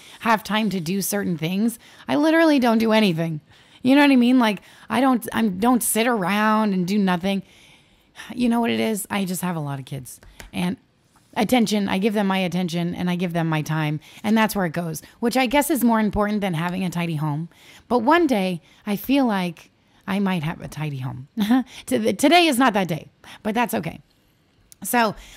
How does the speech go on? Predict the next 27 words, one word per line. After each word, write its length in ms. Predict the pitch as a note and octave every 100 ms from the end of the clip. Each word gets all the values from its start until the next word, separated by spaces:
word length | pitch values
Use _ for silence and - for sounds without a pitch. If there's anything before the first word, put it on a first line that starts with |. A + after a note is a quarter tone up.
| -
I'm 100 | G#3
showing 320 | A3+ A#3+ C4
you 80 | B3+
my 120 | A#3
secret 380 | - A3 B3+ B3
weapon 460 | A3+ G#3 G#3 G#3+ G#3+ - _ -
to 380 | G#3+ A3+ A3
clean 300 | G3+ F#3+ G3+
my 120 | G3+ G#3
showers, 720 | - F3 E3 D#3+ E3+ E3+ - - -
and 200 | F#3+ F#3
it 180 | - G#3+
is, 760 | A3 G#3 G3 G3 G3 A3+ G#3+ A3+ B3 - _ _ _ _ _ _ _ _
what 200 | D#3+ F#3+
is 160 | G#3+ E3+
it? 360 | D#3+ - - _ _ -
Scrubbing 640 | - - B3 C4 D#4+ D#4+
Bubbles, 840 | A3 A#3 A3+ A#3 A3+ A#3 G#3+ - _ _ _ -
like, 200 | G3 A3+
tile, 800 | - C3 D#3 F3 G3 G#3 G#3 G3+ _ _ _ _
whatever 340 | A#3 D4+ C#4+ B3
it 100 | F#3+
is. 200 | E3+ -
The 100 | A3
one 220 | B3+ C#4
with 160 | D4
bleach, 600 | F#3+ A3 A#3+ B3+ - -